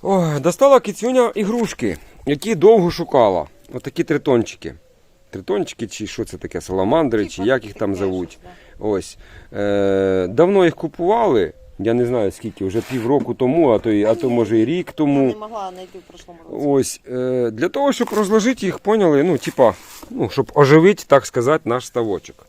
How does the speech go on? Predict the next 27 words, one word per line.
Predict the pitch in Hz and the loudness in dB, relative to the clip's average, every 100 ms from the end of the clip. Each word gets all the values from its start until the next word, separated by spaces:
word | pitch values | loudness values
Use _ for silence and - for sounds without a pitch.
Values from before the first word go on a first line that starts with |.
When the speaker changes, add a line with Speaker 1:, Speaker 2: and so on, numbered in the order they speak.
| - 196 | -20 -16
Speaker 2:
Внутрі | 311 285 - | -14 -14 -14
Speaker 1:
От. | - 110 101 | -6 -4 -4
Speaker 2:
водиться | - - 196 - | -6 -12 -20 -14
дуже | 117 | -6
Speaker 1:
Внутрі | 180 262 190 | -2 -2 0
Speaker 2:
вкусно. | 165 | 0
Speaker 1:
води | 165 143 135 | 0 0 -2
поставить, | 131 - 131 120 107 90 | -4 0 2 4 2 -2
десь | 127 - | -6 -4
отакого | 117 117 - 120 113 | -6 -6 -2 0 0
воно, | 110 104 | 0 0
бачите, | 98 131 - 95 85 | 0 0 -2 -6 -6
ну, | 87 | -6
торчить, | 98 95 - 80 - _ - - | -8 -8 -10 -14 -14 _ -20 -14
наче | 101 104 - | -4 -4 -4
там | 90 98 95 | -6 -6 -6
він | 90 | -8
сидить, | - 107 175 226 - | -10 -6 -4 -4 -6
гріється | 123 151 135 117 | -4 -2 -4 -4
на | 120 | -6
сонечку. | 113 123 113 104 - 95 - _ _ _ - _ | -4 -4 -2 -2 -6 -12 -14 _ _ _ -20 _
Ось, | 135 135 113 277 | -2 0 0 -2
і | |
це | 302 294 | -4 -2
вона | 285 277 | 0 0
їх | 220 | -2
знайшла. | 240 - 143 98 | -6 -2 0 0